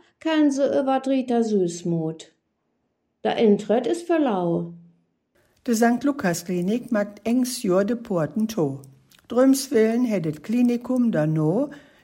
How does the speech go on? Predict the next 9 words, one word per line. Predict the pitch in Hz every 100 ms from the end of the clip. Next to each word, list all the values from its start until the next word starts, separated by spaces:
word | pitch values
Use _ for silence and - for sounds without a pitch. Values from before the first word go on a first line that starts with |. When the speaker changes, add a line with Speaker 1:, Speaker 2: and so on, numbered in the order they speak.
| -
Speaker 2:
de | 190
kompletten | - 185 170 285 269 277 247
neunzig | 202 214 220 196 170
Mitarbeiter | 208 226 220 190 190 196 196 208
der | 190 170
Neurologie | 170 180 196 185 185 160 139 185 196
von | 233 - 202 196
denen | 143 147 175
übernommen. | - 220 233 254 208 147 139 143 143